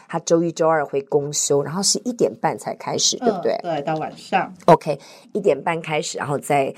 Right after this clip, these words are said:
Speaker 1: 到晚上十点。那七月七号到七月十号的台北世贸乐器展也有朱玲的作品哦，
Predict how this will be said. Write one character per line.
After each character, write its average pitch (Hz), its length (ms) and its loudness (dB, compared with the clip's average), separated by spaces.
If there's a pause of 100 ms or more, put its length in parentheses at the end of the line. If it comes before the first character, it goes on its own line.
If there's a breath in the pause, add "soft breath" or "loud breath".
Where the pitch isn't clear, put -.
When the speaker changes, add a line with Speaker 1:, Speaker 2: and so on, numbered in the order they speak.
(180 loud breath)
Speaker 1:
到 165 140 2
晚 147 200 -4
上 147 220 -2
十 131 380 0
点。 - 280 -4 (420 loud breath)
那 214 200 4
七 269 260 2
月 311 200 8
七 - 440 0
号 262 240 2
到 208 160 4
七 208 240 -2
月 180 140 4
十 160 220 0
号 156 260 0
的 139 140 -4
台 143 180 -2
北 139 140 2
世 - 200 0
贸 156 200 2
乐 156 160 4
器 143 200 -2
展 90 200 0 (100)
也 165 300 0
有 220 200 4
朱 190 280 2
玲 160 180 2
的 160 140 4
作 170 240 2
品 - 240 -12
哦， 117 260 2